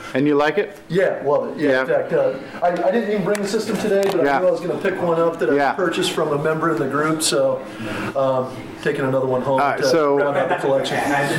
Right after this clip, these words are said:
Speaker 1: for somebody like me, I don't own anything Apple.
Speaker 2: Yeah.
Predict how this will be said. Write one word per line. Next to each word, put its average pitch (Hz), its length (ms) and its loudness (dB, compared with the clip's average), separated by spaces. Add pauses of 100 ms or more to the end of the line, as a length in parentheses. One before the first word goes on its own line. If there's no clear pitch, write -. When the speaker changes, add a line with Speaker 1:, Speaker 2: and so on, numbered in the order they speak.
(280)
Speaker 1:
for 165 160 0
somebody 208 360 2
like 185 200 2
me, 165 160 2
I 151 180 2
don't 180 160 2
own 165 180 4
anything 151 360 2
Apple. 123 320 0 (140)
Speaker 2:
Yeah. 180 160 0